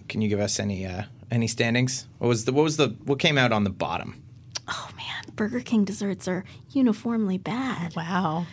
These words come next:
Speaker 2: Everything on that menu is very, very bad. It's so, so sweet. It's soggy.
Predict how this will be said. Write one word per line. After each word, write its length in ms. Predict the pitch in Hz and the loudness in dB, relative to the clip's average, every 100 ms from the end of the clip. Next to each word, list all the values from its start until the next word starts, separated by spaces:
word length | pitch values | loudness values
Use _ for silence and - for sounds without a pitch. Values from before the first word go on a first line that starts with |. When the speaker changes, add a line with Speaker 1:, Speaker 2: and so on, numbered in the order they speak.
| - - - | -12 -20 -2
Speaker 2:
Everything 520 | 254 277 254 247 220 | 2 2 2 2 4
on 180 | 220 233 | 4 6
that 220 | 262 254 - | 6 6 4
menu 320 | 262 277 220 | 4 6 6
is 140 | 220 220 | 4 0
very, 380 | - 254 254 | -2 2 2
very 360 | 233 226 233 240 | 2 2 2 2
bad. 420 | 233 226 247 226 | 2 2 4 2
It's 220 | - - | 0 -4
so, 180 | - 220 | -2 0
so 240 | 233 220 208 | 0 0 0
sweet. 420 | - 214 214 208 | 0 2 4 4
It's 160 | 190 - | 2 0
soggy. 680 | 202 190 202 208 214 208 | 2 2 2 2 2 0